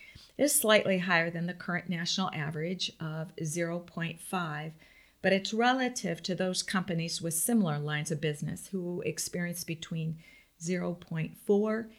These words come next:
and one point six average deficiencies during a complaint survey. If we look at L C S history, however, our average deficiencies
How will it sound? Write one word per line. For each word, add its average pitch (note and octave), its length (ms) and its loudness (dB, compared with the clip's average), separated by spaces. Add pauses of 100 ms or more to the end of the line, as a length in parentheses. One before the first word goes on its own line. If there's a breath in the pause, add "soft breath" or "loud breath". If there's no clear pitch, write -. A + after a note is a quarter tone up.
(240 loud breath)
and F3 220 -2
one F3+ 240 0
point E3 380 -6
six - 560 -4
average D3 500 -2
deficiencies - 1080 -4 (220)
during D3+ 480 -2
a D#3 60 -6
complaint D#3 760 -6
survey. C#3+ 520 -6 (1080 soft breath)
If G#3 120 0
we C#4+ 80 8
look D#4+ 220 4
at F#4 120 2
L G#3 160 2
C G3+ 220 -2
S F#3 200 -2
history, D#3+ 460 0
however, D#3 500 -2
our E3+ 240 -4
average F#3 520 0
deficiencies F3+ 960 -2